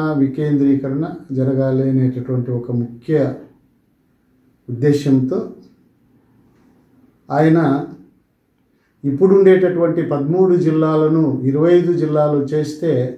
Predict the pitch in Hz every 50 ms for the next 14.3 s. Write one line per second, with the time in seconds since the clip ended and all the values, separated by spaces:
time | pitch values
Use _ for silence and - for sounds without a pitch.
0 | - 147 139 135 - 151 - 170 156 151 151 151 147 131 123 - - - - _
1 | _ _ _ _ _ _ _ _ _ _ _ _ _ _ _ _ _ - 139 151
2 | 170 170 180 180 180 175 175 170 175 165 - - 156 156 151 165 151 170 160 151
3 | 151 147 143 143 135 139 139 131 139 147 190 233 - - - - - _ _ _
4 | _ _ _ _ _ _ _ _ _ _ _ _ _ _ _ _ - 139 151 185
5 | 180 185 190 196 196 196 190 190 190 175 - 175 170 175 180 190 185 180 175 170
6 | 175 170 165 160 160 - - 135 139 160 180 185 190 185 185 185 175 180 165 151
7 | - 151 135 - - 143 143 160 156 156 151 147 123 113 117 123 - - - _
8 | _ _ _ _ _ _ _ _ _ _ _ _ _ _ _ _ _ _ _ _
9 | - - 156 165 156 170 170 160 147 131 131 165 160 151 139 139 139 147 156 143
10 | 151 143 139 139 139 123 127 131 135 143 156 160 156 - - 147 143 143 139 131
11 | 123 117 - - 127 131 143 156 165 175 180 180 165 147 - - - 156 147 147
12 | 143 135 - 143 151 185 202 190 - - - - - - _ _ _ _ _ _
13 | _ _ _ _ _ _ _ _ _ _ _ _ _ _ _ _ _ _ _ _
14 | - 151 147 151 156 151